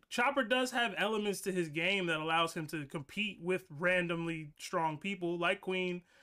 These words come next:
I think Pig pointed it out. Obviously, Queen wasn't going all out, but he's still an ancient Zoan dinosaur that hits hard enough to damage Chopper and shoot laser beams, et cetera. While he was also getting hit with the, uh, Perospero's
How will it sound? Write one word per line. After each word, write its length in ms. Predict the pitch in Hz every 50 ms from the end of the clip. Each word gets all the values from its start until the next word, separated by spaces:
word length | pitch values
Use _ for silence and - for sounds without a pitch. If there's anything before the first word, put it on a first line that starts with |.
| - _ _ _
I 40 | -
think 180 | - 180 147 -
Pig 180 | - 196 185
pointed 280 | 185 - 190 190 185 180
it 60 | 175
out. 280 | 175 170 170 170 - - _ _ _ _ _ _ _ _ - - - -
Obviously, 280 | 185 214 214 185 208
Queen 220 | 190 - 220 220 214
wasn't 200 | 208 190 196 180
going 160 | 185 185 175
all 160 | 175 180 175
out, 220 | 175 180 190 185 -
but 60 | 175
he's 100 | 170 -
still 320 | - 214 202 196 185 185 - _ _ _ _ _ _
an 100 | 185 165 156
ancient 340 | 190 185 180 - 185 165 151
Zoan 360 | 165 165 165 165 160 156 156
dinosaur 420 | 156 147 156 165 156 - 170 160
that 160 | 156 151 156
hits 160 | 156 156 - -
hard 200 | 147 151 151 147
enough 200 | 147 151 143 139 -
to 180 | - 143 135 147 _ _ _ _ _ _
damage 320 | - 151 151 151 147 135 -
Chopper 400 | - 165 151 147 - 147 143 143
and 200 | 143 147 143 143
shoot 260 | - - - 165 151 170
laser 260 | 160 151 151 147 139
beams, 300 | 135 147 143 143 135 -
et 140 | 147 135 -
cetera. 340 | - - 156 156 143 147 - _ _ - - - - - - _ _
While 300 | 180 202 233 254 269 240
he 100 | 240 247
was 100 | 233 208
also 260 | 226 233 233 - 226
getting 280 | 208 202 208 196 185 165
hit 300 | - 185 202 196 - -
with 400 | - 170 170 190 202 196 180 - - - _ _ _ _ _
the, 240 | 180 180 175 175 170
uh, 340 | 165 160 156 151 147 143 147 143 - _
Perospero's 680 | - 175 180 180 175 - - 170 165 160 156 147 139